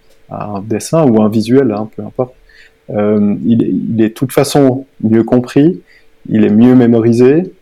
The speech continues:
euh, et il, il reste en tête. Donc, euh, donc on, souvent, on n'a pas vraiment besoin de convaincre les gens, parce que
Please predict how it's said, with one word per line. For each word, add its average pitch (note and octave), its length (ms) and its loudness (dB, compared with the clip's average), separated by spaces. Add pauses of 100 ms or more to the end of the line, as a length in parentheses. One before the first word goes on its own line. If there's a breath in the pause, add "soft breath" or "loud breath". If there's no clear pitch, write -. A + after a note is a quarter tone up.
(460)
euh, G2+ 500 -6 (300)
et A2+ 80 2
il, A2 420 -2
il A2+ 60 -10
reste B2+ 280 -2
en D#3 80 2
tête. - 440 -2
Donc, G#2+ 300 -4
euh, G#2 200 0 (920)
donc - 220 -4
on, - 140 -4
souvent, E3+ 300 2
on F#3 80 4
n'a B2+ 80 2
pas D3+ 180 2
vraiment C3+ 300 2
besoin A#2+ 240 0
de C3 80 2
convaincre B2 560 -2
les G#2 160 -2
gens, C3+ 220 -4
parce - 180 -16
que - 560 -6